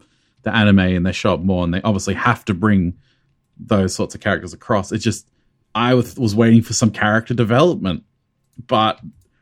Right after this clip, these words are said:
they, they show up as one thing to help you as a puzzle, and I can't remember the second one they show up as. Like, it, yeah, it felt like they were just ticking the box. We're gonna have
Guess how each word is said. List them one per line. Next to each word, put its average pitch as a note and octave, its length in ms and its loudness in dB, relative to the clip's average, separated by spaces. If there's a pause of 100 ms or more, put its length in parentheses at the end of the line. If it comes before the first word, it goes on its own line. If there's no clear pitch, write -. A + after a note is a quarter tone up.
(200)
they, G#2 240 -2 (280)
they B2 260 0
show C#3 220 2
up C#3+ 120 -2
as A#2 120 0
one A#2+ 200 4
thing B2 340 2
to A2+ 100 -2
help A2 200 2
you A#2 80 2
as G2+ 100 0
a G2 60 -6
puzzle, A2 520 0
and G#2+ 100 -2
I G2 60 -4
can't G2+ 300 -4
remember G#2+ 220 0
the F2+ 60 -8
second G2 320 -6
one F#2 120 0
they F#2 80 -4
show F2 200 -8
up E2+ 120 -8
as. E2 240 -10
Like, F#2+ 260 -6
it, G#2+ 160 -6 (2000)
yeah, G#2+ 360 2
it B2+ 80 2
felt C3+ 200 4
like A#2+ 280 0 (240)
they A#2 100 2
were G#2 80 4
just F#2+ 160 -6
ticking A2+ 240 0
the G2+ 80 4
box. F#2 340 -2
We're A2 80 -2
gonna G#2+ 140 2
have A2 340 2